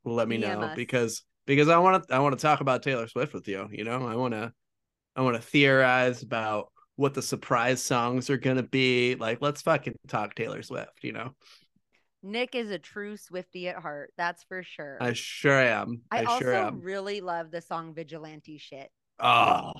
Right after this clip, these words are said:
Speaker 1: man, that is a good song. Have you seen, okay, sorry to the Donuts and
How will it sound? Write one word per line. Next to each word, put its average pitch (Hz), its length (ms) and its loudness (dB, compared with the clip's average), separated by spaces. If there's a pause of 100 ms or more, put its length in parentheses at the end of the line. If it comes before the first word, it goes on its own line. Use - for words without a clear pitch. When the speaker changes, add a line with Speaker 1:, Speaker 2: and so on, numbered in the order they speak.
(160)
Speaker 1:
man, 113 600 2
that 120 140 0
is 123 120 -6
a 131 60 -10
good 120 240 -4
song. 120 240 0
Have 135 120 4
you 160 120 0
seen, 180 360 2
okay, 110 360 -6 (880)
sorry 123 720 0
to - 160 -8
the 110 100 -2
Donuts 110 320 -2
and 107 180 -2